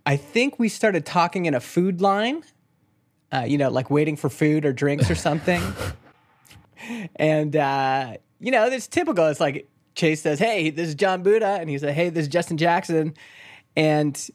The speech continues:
Speaker 1: you know, we're sitting there, standing there.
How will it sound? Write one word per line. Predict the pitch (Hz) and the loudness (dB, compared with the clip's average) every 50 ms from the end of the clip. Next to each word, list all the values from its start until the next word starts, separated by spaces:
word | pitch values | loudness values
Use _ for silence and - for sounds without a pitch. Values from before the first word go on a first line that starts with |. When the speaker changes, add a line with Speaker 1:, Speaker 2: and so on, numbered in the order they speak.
| _ _ _ _ _ _ _ _ _ | _ _ _ _ _ _ _ _ _
Speaker 1:
you | - 151 | 0 2
know, | 156 151 147 | 4 4 4
we're | 147 151 147 147 147 143 - _ _ _ _ _ _ | 4 2 2 2 0 -2 -8 _ _ _ _ _ _
sitting | - - - - 180 185 190 180 160 | -16 -8 0 0 2 2 2 2 2
there, | 151 147 151 160 165 | 2 2 2 2 0
standing | - - - 165 170 170 165 151 143 | -2 -2 0 0 0 2 0 0 2
there. | 143 139 143 151 165 165 | 2 2 0 0 -2 -6